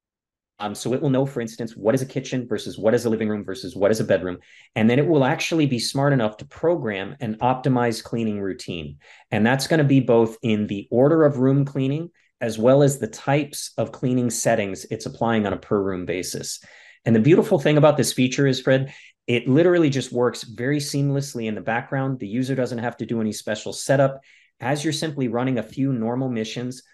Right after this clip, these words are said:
the robot is gonna be collecting data about your home. It's gonna develop this customized routine, and then it's gonna ask you, "Would you like for me to start using this customized routine to clean your home moving forwards?" So the goal is to just have the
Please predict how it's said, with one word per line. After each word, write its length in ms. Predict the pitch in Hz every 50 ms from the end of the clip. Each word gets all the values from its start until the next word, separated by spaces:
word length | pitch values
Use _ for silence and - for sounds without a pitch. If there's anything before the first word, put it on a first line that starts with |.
| _ _ -
the 80 | 107
robot 380 | 92 101 117 123 123 135 131 123
is 120 | 113 110
gonna 220 | - 117 110 107 107
be 120 | 104 - -
collecting 440 | 104 104 113 139 - 156 143 135
data 340 | 123 117 110 113 120 120 117 -
about 320 | 101 - - 113 117 -
your 120 | 135 127
home. 400 | 107 110 110 107 113 117 135 139 -
It's 200 | - 101 - -
gonna 200 | - 107 101 90
develop 460 | 82 95 87 104 110 127 135 135 -
this 160 | 113 107 -
customized 600 | - - 120 117 - - 135 127 123 127 123 -
routine, 520 | 139 135 131 - - 117 107 104 110 110 - _ _ _ _ _ -
and 120 | 135 151
then 120 | 170 175
it's 160 | 175 165 - -
gonna 220 | 175 165 160 180 202
ask 180 | 202 - -
you, 140 | 117 104 98
"Would 240 | 98 101 123 135 135
you 100 | 156 156
like 240 | 143 131 135 135 135
for 120 | - 143
me 120 | 131 135 131
to 80 | 135
start 320 | 139 - 131 117 117 113 117
using 280 | 113 110 113 123 117
this 160 | 113 107 -
customized 600 | - - 110 110 - 117 110 101 107 113 110 110 -
routine 300 | 123 120 - 113 107 104
to 140 | 104 104 -
clean 160 | 113 104 98
your 100 | 98 87
home 160 | 98 95 92
moving 240 | 92 90 92 92 90
forwards?" 480 | - - 110 110 98 82 82 - - - - - - - - - _
So 220 | - - - 131 120
the 180 | 110 120 107 143
goal 200 | 151 175 180 175
is 160 | 165 143 143
to 100 | - 135
just 220 | 123 - 123 110 -
have 200 | 135 143 143 139
the 100 | 147